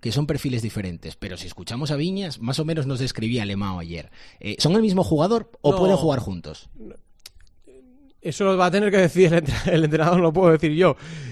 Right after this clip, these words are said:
Speaker 2: Eh, y a lo mejor si, bueno, para que jueguen ellos tienes que perder algo en medio campo,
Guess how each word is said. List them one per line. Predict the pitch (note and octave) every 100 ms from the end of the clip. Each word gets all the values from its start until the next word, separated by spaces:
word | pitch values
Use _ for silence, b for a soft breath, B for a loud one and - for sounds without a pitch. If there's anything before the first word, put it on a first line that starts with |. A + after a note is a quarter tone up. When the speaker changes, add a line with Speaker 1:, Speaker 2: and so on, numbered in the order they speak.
| G#2+ B -
Speaker 2:
Eh, | D3+ C#3+ C#3 C#3 A#2 F#2+ - _
y | - E3+ D4+ - - - -
a |
lo | C#3
mejor | C#3 C3+ E3 D#3+
si, | G3 F#3 F3+ F3 E3
bueno, | D#3+ E3
para | D3
que | C#3
jueguen | B2+ E3 F3+
ellos | F#3 F3
tienes | F3
que | E3+
perder | D#3 D#3 D#3+
algo | D3+
en | D#3
medio | D#3 D#3
campo, | F3+ G3+ G3+ B3+